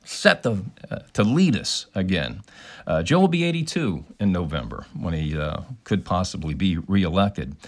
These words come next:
So my question is, do you believe the doctors at Walter Reed, or do you believe your own eyes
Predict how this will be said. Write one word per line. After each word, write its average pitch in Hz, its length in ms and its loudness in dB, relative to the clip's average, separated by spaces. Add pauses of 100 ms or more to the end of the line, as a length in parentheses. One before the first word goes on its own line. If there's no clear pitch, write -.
(300)
So - 140 0
my 160 120 4
question 160 540 -2
is, 76 420 -4 (540)
do 113 80 4
you 113 140 8
believe 156 560 4
the 127 60 2
doctors 156 840 2
at 98 140 -2
Walter 123 340 2
Reed, 120 460 2 (600)
or 95 160 4
do 95 140 2
you 95 140 6
believe 113 440 2
your 101 160 4
own 117 300 4
eyes 101 460 2